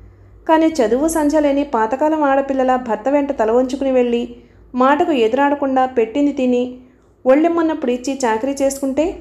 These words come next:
భర్తే దైవం అని నమ్మే ఆనాటి ఆడపిల్లని కాదు. నా స్థితిలో మీరుంటే ఇలా కాక ఇంకెలా మాట్లాడతారు? నిలేసినట్టుగా అంది. నిర్మల నిట్టూచింది. "ఆ స్థితి తనకంటే బాగా ఎవరికి అర్థమవుతుంది?" ఆయన మొహం మార్చుకున్నారు.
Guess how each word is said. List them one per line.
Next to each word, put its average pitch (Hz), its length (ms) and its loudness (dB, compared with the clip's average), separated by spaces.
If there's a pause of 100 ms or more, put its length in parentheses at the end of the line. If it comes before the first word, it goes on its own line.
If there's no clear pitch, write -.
(140)
భర్తే 247 380 0
దైవం 247 420 0
అని 240 140 0
నమ్మే 233 400 -2
ఆనాటి 220 360 0
ఆడపిల్లని 247 480 0
కాదు. 208 320 -2 (600)
నా 226 140 0
స్థితిలో 254 360 0
మీరుంటే 247 440 2
ఇలా 233 260 0
కాక 247 240 -2
ఇంకెలా 240 400 0
మాట్లాడతారు? 254 760 0 (200)
నిలేసినట్టుగా 226 760 0
అంది. 202 300 -4 (1040)
నిర్మల 254 380 2
నిట్టూచింది. 208 800 -2 (540)
"ఆ 226 120 2
స్థితి 240 260 -4
తనకంటే 254 480 0
బాగా 220 320 0
ఎవరికి 233 380 0
అర్థమవుతుంది?" 254 720 -2 (960)
ఆయన 285 260 4
మొహం 247 400 0
మార్చుకున్నారు. 220 600 -2